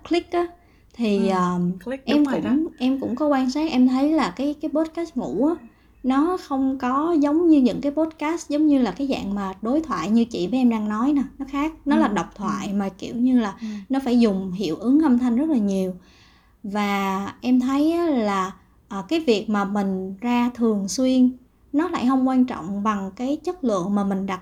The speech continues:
Speaker 1: vào mỗi tập. Tại vì á, ừ, theo em á, thì theo cái thói quen của em đi, nếu như mà em thích cái tập podcast ngủ đó rồi thì em sẽ nghe đi nghe lại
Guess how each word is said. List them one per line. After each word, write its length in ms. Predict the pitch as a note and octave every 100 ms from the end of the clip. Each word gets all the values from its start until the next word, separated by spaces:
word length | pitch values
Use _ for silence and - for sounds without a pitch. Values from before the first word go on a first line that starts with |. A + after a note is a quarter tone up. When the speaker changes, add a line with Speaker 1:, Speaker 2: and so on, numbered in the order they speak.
| -
Speaker 1:
vào 120 | G3
mỗi 200 | E3+ D#3+
tập. 240 | A#3+ - - _ _ _ _
Tại 140 | G3 G3+
vì 220 | G#3+ G#3
á, 120 | D#4 D#4+ - _ _ -
ừ, 60 | G3+ G3
theo 220 | A#3+ C#4 -
em 280 | C#4 C#4+
á, 160 | C#4+ D#4+ -
thì 400 | G#3+ F#3 F3 - _
theo 120 | C4+
cái 120 | C4+
thói 120 | D#4 D#4+
quen 300 | D4+ B3+ B3
của 60 |
em 200 | C#4+ C4
đi, 60 | B3
nếu 240 | A#3 C4
như 160 | E4+ D#4+
mà 280 | B3 G3+ - - _ _
em 160 | A3+ A#3
thích 140 | D#4+ - -
cái 80 | D#4+
tập 140 | - -
podcast 420 | C#4 D#4 E4 D#4+
ngủ 260 | A#3+ F3+ A3
đó 100 | D4+
rồi 360 | B3 G3 F#3 F3+
thì 80 |
em 160 | - A3
sẽ 120 | A#3
nghe 180 | B3+ A#3+
đi 160 | A3+ A3+
nghe 180 | A3+
lại 320 | A3 - F3+